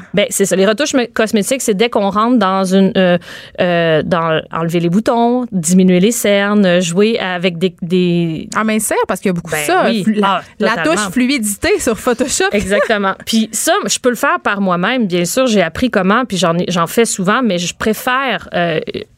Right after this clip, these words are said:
Speaker 1: engager une retoucheuse professionnelle qui est, qui est très, très bonne et puis qui aussi,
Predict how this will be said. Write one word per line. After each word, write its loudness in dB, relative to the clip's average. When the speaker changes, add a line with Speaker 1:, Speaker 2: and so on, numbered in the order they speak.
Speaker 1:
engager 2
une 4
retoucheuse 0
professionnelle 2
qui 2
est, -6
qui -6
est -4
très, -2
très -4
bonne 2
et 2
puis -2
qui 0
aussi, 0